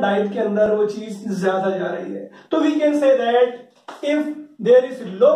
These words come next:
protein diet, there is decreased metabolism, and if there is high protein diet, there is increased metabolism, because high protein diet, it results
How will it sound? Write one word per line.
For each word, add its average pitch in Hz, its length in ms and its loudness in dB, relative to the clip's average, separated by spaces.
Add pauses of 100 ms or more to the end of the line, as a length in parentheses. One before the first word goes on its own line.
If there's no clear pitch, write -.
protein 269 420 0
diet, 254 360 2 (220)
there 226 320 2
is 233 160 -6 (120)
decreased 233 420 -6
metabolism, 269 640 0 (580)
and 302 500 2
if 233 160 -6
there 262 220 4
is - 160 -8
high 220 280 2
protein 269 340 -2
diet, 240 320 2 (220)
there 226 260 -2
is - 160 -6 (140)
increased 226 500 -4
metabolism, 196 720 -4 (680)
because 269 840 0 (400)
high 269 280 4
protein 294 440 0
diet, 294 460 0 (600)
it 311 220 0
results 269 500 0